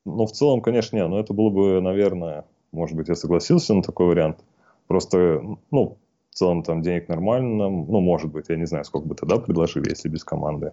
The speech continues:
Ну, тут сложно ванговать. Просто вот, э, даже на текущий момент, э, история, вот, которая будет дальше, э, вот с новой сетью, она, мне кажется, гораздо масштабнее, интереснее, и поэтому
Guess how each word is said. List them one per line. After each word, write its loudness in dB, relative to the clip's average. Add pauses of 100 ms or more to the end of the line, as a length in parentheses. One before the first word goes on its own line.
Ну, 0
тут -4
сложно 0
ванговать. 2
Просто 0
вот, 2
э, 0 (220)
даже 0
на -4
текущий -2
момент, 0 (100)
э, 0 (680)
история, 4
вот, 2
которая 2
будет 2
дальше, 0 (180)
э, -2
вот -2
с -14
новой 4
сетью, 2
она, 4
мне 4
кажется, 0
гораздо 2
масштабнее, 0
интереснее, 0
и -2
поэтому 0